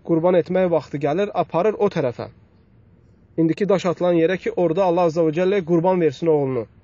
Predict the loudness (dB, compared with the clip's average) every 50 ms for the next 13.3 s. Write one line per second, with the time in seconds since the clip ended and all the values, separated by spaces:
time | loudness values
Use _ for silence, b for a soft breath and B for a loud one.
0 | _ _ _ _ -4 -2 -2 -2 -4 -4 -4 0 0 0 2 2 0 2 2 0
1 | -2 -2 -2 -2 -2 -2 b b b b b 2 2 4 4 4 2 2 2 0
2 | 0 2 4 4 4 4 4 2 0 0 -2 -2 -2 -2 -2 0 -2 -4 -4 -6
3 | -8 -8 -18 -20 b b b b b b b b b b b b b 0 0 2
4 | 2 2 0 2 2 4 2 2 4 2 2 4 4 4 4 2 2 2 2 2
5 | 2 2 2 2 2 2 2 0 -2 -4 -4 -2 0 0 0 0 2 0 0 -2
6 | -2 -4 -4 -4 -4 -6 -6 -4 -2 -2 -2 -4 -6 -12 _ _ b b b b
7 | b b b b b -12 -10 -10 -6 -6 -4 0 2 2 2 2 2 2 2 0
8 | 0 0 0 0 0 0 0 0 2 2 2 2 0 -2 -2 -4 -4 -4 -4 -6
9 | -6 -6 -6 -6 -4 -6 -8 -8 -6 -6 -6 -6 -8 -10 -10 -16 -16 -18 b b
10 | b b b b b b b b b b b _ _ -2 0 2 4 4 4 4
11 | 4 4 2 4 4 4 2 2 0 -2 0 0 -2 -4 -6 -14 -20 -20 -20 -8
12 | -2 -2 -2 0 0 0 0 0 -2 -4 -4 -4 0 0 2 2 2 0 0 -2
13 | 0 2 2 0 -2 -2